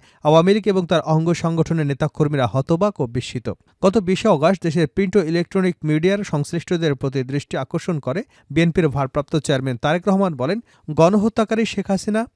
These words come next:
সংবাদপত্রের স্বাধীনতা কেড়ে নিয়েছিলেন। সংবাদপত্রের স্বাধীনতা হরণকারী শেখ হাসিনা পালিয়েছেন।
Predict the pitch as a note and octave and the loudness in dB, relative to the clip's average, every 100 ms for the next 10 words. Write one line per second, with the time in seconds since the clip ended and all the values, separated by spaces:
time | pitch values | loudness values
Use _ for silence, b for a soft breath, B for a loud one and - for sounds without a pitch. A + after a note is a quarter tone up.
0 | _ - E3+ E3+ F#3 G3+ - F#3+ - D#3 | _ 0 2 2 0 0 0 0 0 -2
1 | D#3+ F3+ E3+ - E3 D#3+ A#2+ G#2 C3 A#2 | 0 -2 -2 -4 -2 -2 -4 -4 -4 -4
2 | - b b D#3 C#3+ D3+ - D3+ E3+ - | -6 b b 0 2 0 0 -2 -2 -2
3 | D3 D3+ E3+ F3+ E3 E3 E3 F3+ G#3 - | -2 -2 -2 0 2 2 0 -2 -2 -4
4 | D#3+ D3+ D3 B2 - A#2+ A#2+ A2+ C#3 G#2 | -4 -2 -2 -4 -4 -4 -4 -4 -4 -4